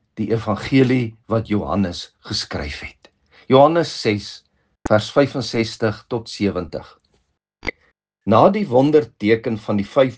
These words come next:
brode en twee visse, het Jesus die mense die volgende dag geleer dat hy die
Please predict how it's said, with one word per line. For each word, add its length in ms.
brode 460
en 240
twee 240
visse, 480
het 160
Jesus 460
die 100
mense 400
die 140
volgende 500
dag 300
geleer 420
dat 240
hy 480
die 160